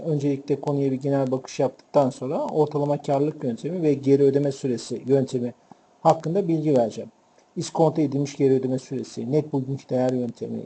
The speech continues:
iç verimlilik oranı ve karlılık endeksi daha sonraki videolarda anlatmaya çalışacağım. Öncelik-,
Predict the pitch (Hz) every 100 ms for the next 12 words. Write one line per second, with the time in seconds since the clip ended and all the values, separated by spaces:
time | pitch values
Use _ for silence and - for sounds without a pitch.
0 | 147 - 147 143 151 165 147 123 120 147
1 | 147 - 135 127 156 - 123 104 - -
2 | 208 247 _ _ _ - 214 180 151 131
3 | 143 131 131 127 120 120 113 110 - 110
4 | - 113 - - _ _ _ _ _ _
5 | _ _ - _ _ _ _ _ - 262
6 | 240 240